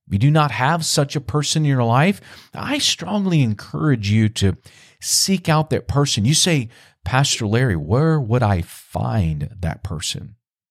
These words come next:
You would find that person at your home church, the place that you call a spiritual home, the place that you gather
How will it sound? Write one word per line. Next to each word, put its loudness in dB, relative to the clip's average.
You -2
would 2
find 2
that 0
person -2
at -4
your 0
home -4
church, -6
the 2
place 0
that 0
you 0
call 0
a -6
spiritual -4
home, -4
the 0
place 0
that 0
you 0
gather -2